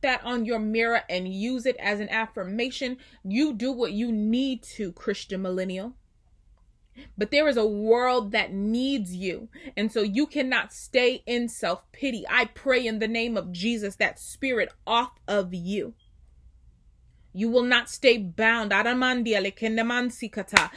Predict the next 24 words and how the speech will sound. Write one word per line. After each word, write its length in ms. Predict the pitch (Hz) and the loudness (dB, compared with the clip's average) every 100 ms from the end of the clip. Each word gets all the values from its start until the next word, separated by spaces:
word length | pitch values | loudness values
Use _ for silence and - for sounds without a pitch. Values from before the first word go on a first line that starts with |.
| - 214 | -12 0
You 180 | 240 | 2
will 160 | 254 240 | 6 4
not 400 | 233 240 240 - | 6 4 4 2
stay 340 | - - 247 | -2 4 4
bound 580 | 208 170 233 247 247 240 | 4 2 6 6 6 2
to 120 | 254 | 2
the 160 | 208 208 | 2 0
enemy's 500 | 233 233 226 196 - | 0 2 2 -2 -8
tactics 600 | - 262 226 226 - 165 - - 226 | -2 6 6 4 -6 -6 -8 -4 0
that 160 | 214 | 0
try 340 | - 269 247 202 | 2 4 6 4
to 80 | |
keep 360 | - - 285 - | 0 0 0 2
you 180 | 233 226 | 0 2
down 380 | 185 233 233 175 | 4 6 4 2
and 260 | 202 196 | -2 2
weigh 140 | 220 240 | 4 4
you 240 | 220 240 | 2 0
down 320 | 190 226 220 | 4 4 4
so 100 | 226 | 0
that 260 | 208 214 - | -2 -2 -4
you 60 | |
never 420 | 220 202 226 233 226 | -2 2 2 2 -2
fulfill 600 | 214 - - 247 226 | -4 -8 2 4 4